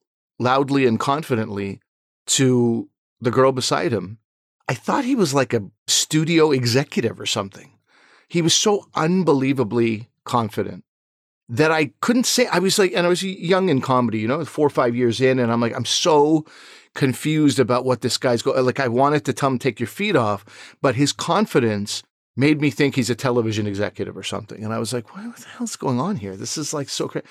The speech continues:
So I get off stage and I tell another one of the comedians, I'm like, "This guy in the front, who is that guy?" And I'm, people are like, "I don't know, I don't know." And we're all looking from the back as comedians. I'm like, "This guy has his feet on the stage, which is driving me insane."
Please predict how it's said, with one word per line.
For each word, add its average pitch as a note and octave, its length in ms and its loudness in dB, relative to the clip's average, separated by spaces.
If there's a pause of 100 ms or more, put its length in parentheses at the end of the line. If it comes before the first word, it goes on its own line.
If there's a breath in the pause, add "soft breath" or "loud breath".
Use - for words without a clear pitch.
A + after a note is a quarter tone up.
(640 soft breath)
So A3+ 120 2
I A3+ 80 2
get G3 180 2
off E3 160 2
stage B2 480 4
and A#2+ 100 2
I A#2 80 2
tell B2+ 260 2
another A#2 300 4
one A2+ 160 2
of A2 80 2
the G#2+ 80 0
comedians, G#2+ 840 -2 (520 soft breath)
I'm A#2 200 0
like, A2 240 0
"This D#3+ 200 -4
guy G#3 260 -6
in A3 140 -4
the C#3+ 60 -4
front, F#3 440 -2 (180)
who D4+ 160 6
is E4+ 240 6
that G#2+ 240 -10
guy?" F#2+ 320 -8
And G#2+ 100 -12
I'm, G#2+ 320 -8 (100)
people G#2 220 -4
are G2+ 40 -4
like, F2+ 60 -10
"I F#2 100 -8
don't G2+ 140 -4
know, B2+ 180 0
I G#2+ 80 0
don't G#2+ 120 -4
know." B2+ 120 -4 (580 soft breath)
And G#2+ 200 -2
we're A2+ 140 4
all A#2+ 140 4
looking B2 360 2
from B2 200 2
the A2 80 2
back A#2 400 -2
as A#2+ 120 -2
comedians. B2 400 0
I'm B2 120 0
like, A#2+ 120 -2
"This - 160 -6
guy F#3 300 -2
has C#3+ 200 0
his C#3 180 -2
feet - 240 -6
on D3+ 140 0
the C3+ 60 -2
stage, A#2+ 360 0
which A#2 160 -4
is A#2 80 -2
driving D3+ 420 0
me C3+ 100 2
insane." A2 640 -2